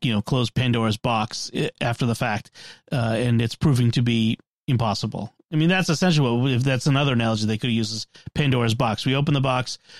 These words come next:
There was no regulation when they did it. It was a, it was, it was, you know, free for all, and that's all gone now. The, the, the efforts to secure <laughs> that data, that information. Um, there's one privacy advocate from Ireland who says, uh,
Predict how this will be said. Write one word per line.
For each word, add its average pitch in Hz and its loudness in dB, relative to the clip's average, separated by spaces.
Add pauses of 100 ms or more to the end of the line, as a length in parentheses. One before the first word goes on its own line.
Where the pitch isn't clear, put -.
(140)
There 143 2
was 139 4
no 156 4
regulation 131 0
when 123 2
they 123 0
did 120 0
it. 120 -2
It 151 0
was 120 2
a, 113 0 (240)
it - -2
was, 113 0
it 127 0
was, 113 -2 (220)
you 135 -4
know, 107 -2
free 151 2
for 139 0
all, 120 0 (440)
and 117 0 (240)
that's 131 0
all 120 0
gone 101 0
now. 95 -2
The, 107 -2
the, 107 -2
the 113 0
efforts 107 -4
to 107 0
secure - -2
<laughs> 117 2
that 123 -2
data, 104 -2
that 107 -2
information. 110 -2 (440)
Um, 104 -4
there's 127 2
one 151 4
privacy 143 0
advocate 127 -2
from 123 0
Ireland 123 0
who 117 4
says, 113 -2
uh, 110 0